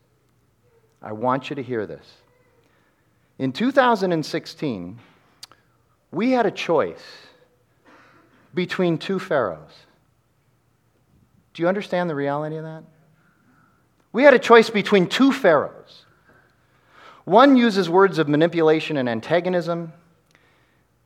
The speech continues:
The other pharaoh throws babies into the river through her championing of abortion, including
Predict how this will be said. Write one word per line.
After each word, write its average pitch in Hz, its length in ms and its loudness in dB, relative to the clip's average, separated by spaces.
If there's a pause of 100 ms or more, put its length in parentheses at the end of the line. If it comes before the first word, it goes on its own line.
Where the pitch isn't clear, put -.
(120)
The 139 100 -2
other 208 180 6
pharaoh 135 640 2 (120)
throws 147 340 0
babies 147 480 0
into 127 180 -2
the 117 100 -4
river 101 400 -6 (680)
through 143 240 -6
her 131 120 -2
championing 147 720 -2
of 101 160 -8
abortion, 151 600 -2
including 127 600 -6